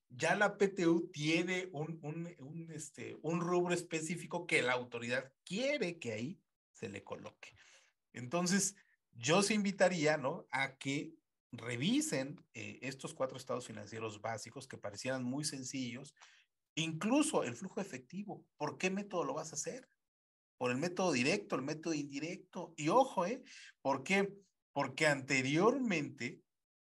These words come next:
eh, este, eh, cuando capturábamos cipret, los que elaborábamos dictámenes, pues nosotros ahí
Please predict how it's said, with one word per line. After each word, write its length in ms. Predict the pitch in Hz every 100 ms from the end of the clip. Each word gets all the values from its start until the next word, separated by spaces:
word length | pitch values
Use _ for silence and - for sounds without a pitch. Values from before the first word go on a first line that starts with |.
| -
eh, 200 | 110 107 107
este, 540 | 101 - - 110 104 -
eh, 320 | 113 104 104
cuando 280 | - 120 113
capturábamos 640 | 120 110 123 147 180 175 -
cipret, 420 | 120 127 131 131
los 220 | 110 110
que 320 | - 107 -
elaborábamos 640 | - 110 110 123 147 143 123
dictámenes, 720 | 107 - 120 110 104 120 - _ - _ _ _
pues 120 | -
nosotros 520 | 147 156 196 208 208 -
ahí 540 | 151 151 180 190 -